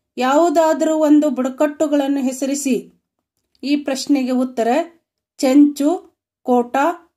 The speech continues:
ಬಡಗ, ತೋಡ, ಸೋಲಿಗ, ಕಾಡು ಕುರುಬ, ಜೇನು ಕುರುಬ, ಹಕ್ಕಿ ಪಿಕ್ಕಿ. ಪ್ರಶ್ನೆ ಐದು, ಪ್ರತ್ಯೇಕತೆಯ ನೀತಿಯನ್ನು ಪ್ರತಿಪಾದಿಸಿದವರು ಯಾರು?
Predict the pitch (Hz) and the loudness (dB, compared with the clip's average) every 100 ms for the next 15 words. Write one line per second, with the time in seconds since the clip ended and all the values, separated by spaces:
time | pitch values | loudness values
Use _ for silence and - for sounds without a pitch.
0 | _ _ - 220 247 254 247 294 370 - | _ _ -8 -4 -2 -2 0 -2 -2 -8
1 | _ _ _ - 254 262 254 302 359 - | _ _ _ -2 2 2 2 0 -2 -8
2 | _ _ - - 262 262 262 254 277 370 | _ _ -14 -2 0 2 -2 -4 -2 -2
3 | - _ _ _ 254 262 269 262 262 262 | -6 _ _ _ -2 -2 -4 -4 -4 -2
4 | 269 330 370 _ _ - 185 285 294 285 | 0 -2 -2 _ _ -16 -4 2 4 4
5 | 285 247 233 277 359 - _ _ 285 285 | 2 -2 -2 0 -2 -4 _ _ -8 -2
6 | 294 - 247 - 202 170 170 _ _ _ | -2 -2 -4 -8 -10 -10 -12 _ _ _
7 | _ _ _ _ _ _ _ _ _ _ | _ _ _ _ _ _ _ _ _ _
8 | _ _ _ _ _ _ _ - 302 302 | _ _ _ _ _ _ _ -4 -2 -2
9 | - 311 262 262 226 170 - _ _ _ | 0 2 2 0 0 -4 -8 _ _ _
10 | _ - 269 - 339 349 359 311 330 339 | _ -6 -6 -2 -2 0 -2 -2 0 4
11 | 302 311 302 311 302 294 294 254 294 294 | 6 4 2 2 4 4 2 -4 -4 -2
12 | 294 277 294 285 269 269 269 262 233 240 | -2 0 -2 -2 -4 -2 -2 -2 0 0
13 | 196 - | -2 -8